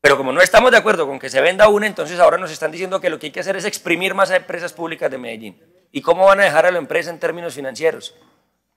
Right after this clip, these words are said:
¿Qué va a pasar con el plan de inversiones de P M? El problema de Medellín no es falta de plata,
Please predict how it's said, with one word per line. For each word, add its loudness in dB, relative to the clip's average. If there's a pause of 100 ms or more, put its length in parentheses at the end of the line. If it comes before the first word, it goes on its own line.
(260)
¿Qué 2
va 10
a 4
pasar 2
con -4
el -4
plan -6
de -12
inversiones -10
de -4
P -2
M? -10 (1400)
El -2
problema 4
de 4
Medellín -4
no -2
es -2
falta 4
de 6
plata, -4